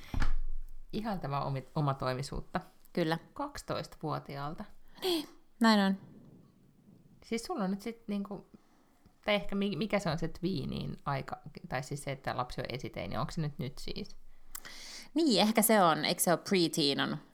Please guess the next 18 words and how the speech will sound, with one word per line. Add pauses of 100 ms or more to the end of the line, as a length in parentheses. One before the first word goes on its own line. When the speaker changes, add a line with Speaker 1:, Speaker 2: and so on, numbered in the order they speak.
(220)
Speaker 2:
kun
varmaan
on
just
Speaker 1:
Mhm.
Speaker 2:
kaksitoista,
kun
eikö
se,
eikö
se
teenager
ala
sit
siinä
kolmetoista, (720)
kuusitoista (160)
välillä,